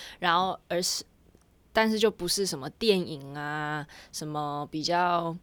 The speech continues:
传统的节目，它就是走中，把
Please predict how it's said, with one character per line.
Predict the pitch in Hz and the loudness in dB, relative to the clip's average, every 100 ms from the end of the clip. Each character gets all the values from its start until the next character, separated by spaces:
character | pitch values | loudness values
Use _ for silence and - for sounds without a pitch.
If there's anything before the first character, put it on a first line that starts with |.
| _ _ - _ _ | _ _ -20 _ _
传 | - - 160 196 | -4 -2 -2 -2
统 | 208 196 170 160 | -4 -4 -4 0
的 | 165 165 165 160 156 160 175 _ _ _ | 2 2 2 0 0 -2 -6 _ _ _
节 | - 180 180 | 0 2 4
目， | 294 254 247 _ _ _ _ _ - - - | 2 2 -2 _ _ _ _ _ -16 -16 -14
它 | - 226 | -2 0
就 | 214 | 2
是 | 214 233 214 180 - - - _ _ _ _ | 2 2 2 2 -2 -18 -20 _ _ _ _
走 | - 175 147 | 0 0 0
中， | - 262 269 277 _ _ _ _ | 2 2 2 -6 _ _ _ _
把 | - 151 139 117 62 | 0 0 0 -2 -6